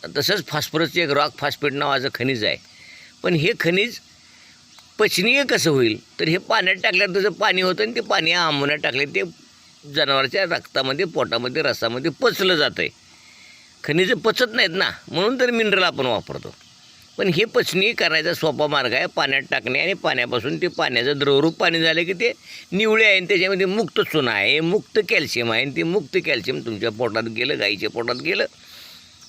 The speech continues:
तर त्याच्यापासून जो फायदा होणार आहे ते आपल्याला होणार आहे.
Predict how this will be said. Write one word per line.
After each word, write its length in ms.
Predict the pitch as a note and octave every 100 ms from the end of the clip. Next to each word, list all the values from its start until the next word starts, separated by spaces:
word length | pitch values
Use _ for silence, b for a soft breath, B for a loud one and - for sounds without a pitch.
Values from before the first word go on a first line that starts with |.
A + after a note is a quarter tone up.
| -
तर 60 | D3+
त्याच्यापासून 540 | B2 C#3+ C#3 C3 C3
जो 120 | A#2+ B2+
फायदा 240 | A#2 A2 A2+
होणार 280 | G#2+ G#2+
आहे 120 | A#2+ C3
ते 60 |
आपल्याला 300 | D#3+ E3 E3
होणार 300 | A2 E3+ F3
आहे. 160 | B2+